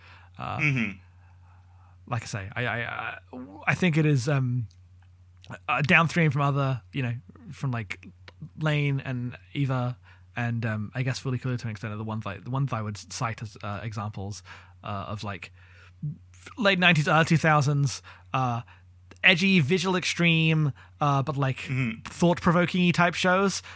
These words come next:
Speaker 1: Um, and, you
Speaker 2: Yeah.
Speaker 1: know, so, I would say there is a wide spectrum of success, even in those examples I've given, right? I, I don't like Fooly Cooly at all, uh, but I, I fucking love Lane, and I would put this in the,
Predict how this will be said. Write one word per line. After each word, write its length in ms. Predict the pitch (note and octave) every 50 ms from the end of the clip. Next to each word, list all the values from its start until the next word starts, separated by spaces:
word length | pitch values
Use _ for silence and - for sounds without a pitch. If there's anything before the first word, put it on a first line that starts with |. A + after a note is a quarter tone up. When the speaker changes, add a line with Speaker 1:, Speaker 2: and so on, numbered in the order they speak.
| - - -
Speaker 1:
Um, 400 | B2 A#2+ A2+ A2+ A2 A2 A#2+ B2 - - - - - - - - - - -
and, 340 | B2 A2+ G#2+ G#2+ A2+ A2 A2
you 120 | - - F#3+
Speaker 2:
Yeah. 120 | - B2
Speaker 1:
know, 120 | A#2 B2 - -
so, 300 | - - - - - B3+ - - - - - - - - - _ _ - - - - - - - B3 D3+ - - - - -
I 120 | A#3 A3+
would 120 | F#3 C#3+ -
say 140 | D#3 C#3+
there 180 | C#3 C#3 C3 B2
is 100 | A#2 G#2
a 120 | G#2 G2+
wide 340 | A#2 B2+ D3 G3+ A3+ A#3 F#3
spectrum 320 | - - G#3 G3+ - - F3
of 100 | D#3+ -
success, 400 | - D3+ - - F#3+ F#3 E3 -
even 240 | - A3 A3 G3+ F#3+
in 120 | E3 E3 D#3
those 280 | E3 F3 G3 G3 E3+
examples 320 | F3 E3 F3 E3+ - D#3 F3
I've 120 | E3+ D#3
given, 260 | D3 D3+ A#2+ G#2+ G2 A#2
right? 200 | C#3+ D#3 D#3 - -
I, 120 | - D3+
I 160 | D3 D3 C3+
don't 120 | D3 E3 E3
like 140 | D#3 D3+ -
Fooly 160 | D#3+ D3+ C#3
Cooly 200 | - - C#3+ C#3
at 120 | C3 - C#3+
all, 260 | C#3 C3 B2+ B2 - - - - - -
uh, 160 | - B2 B2 A#2+
but 100 | D3 C#3
I, 160 | C#3 C3+ C3 -
I 160 | C3 C3+ C#3
fucking 420 | B2+ - - D3+ - C#3 C3 B2+ - - C#3+
love 220 | C3+ C3 B2 G#2+
Lane, 400 | A#2 A2 A2 G#2+ G#2+ A2 A2+ A#2 - - - - -
and 140 | - B2 A#2+
I 100 | A#2+ B2+
would 140 | B2+ B2 A#2+
put 180 | - C#3+ - C3+
this 200 | C3 B2+ - -
in 140 | B2 A#2+ A#2
the, 300 | A#2 A2+ G#2+ G#2+ A#2